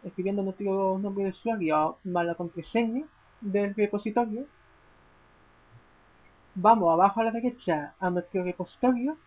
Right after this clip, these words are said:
y veremos que el repositorio que teníamos al principio ha sido modificado por nuestro usuario que estamos usando ahora mismo,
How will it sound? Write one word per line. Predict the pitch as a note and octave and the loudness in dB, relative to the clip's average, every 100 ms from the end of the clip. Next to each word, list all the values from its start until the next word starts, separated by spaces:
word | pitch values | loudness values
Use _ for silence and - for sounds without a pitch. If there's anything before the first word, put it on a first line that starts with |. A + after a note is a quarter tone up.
| _ _ _ - _ _ _ _ _ _ _ _ | _ _ _ -20 _ _ _ _ _ _ _ _
y | B3 C4+ D#4 - - - - - | 4 4 4 -4 -20 -20 -18 -6
veremos | G3+ G3+ A3+ B3+ C4 - | 0 2 4 4 4 4
que | G#3 | 4
el | G3 | 4
repositorio | G3+ G#3 - - A3 F3 | 0 -2 -4 -4 -2 -2
que | F3 | -2
teníamos | F3+ F#3 A3+ | -2 0 0
al | A#3 | 0
principio | A#3+ G#3+ B3+ B3 C4+ C4+ - - - A3 | -2 0 0 2 0 0 -4 -6 -4 0
ha | G#3+ | 0
sido | - A#3+ F3+ | 0 2 2
modificado | E3+ F#3 F3+ G3 - B3 C4 D4+ D#4 _ _ _ _ _ _ _ _ _ _ - | 2 0 0 -2 2 4 6 4 2 _ _ _ _ _ _ _ _ _ _ 2
por | G#3 G3 F#3+ F#3 | 8 8 8 4
nuestro | G#3+ G3+ G3 - G3+ G3 | 0 0 0 0 2 4
usuario | G#3 - B3+ C4 E3+ E3+ - | 2 4 6 6 4 2 -2
que | |
estamos | G#3 G#3+ G#3+ | -4 -2 -2
usando | G#3+ G#3+ G#3+ | -2 0 0
ahora | A3+ | 2
mismo, | C#4 A3 D#3 | 2 2 0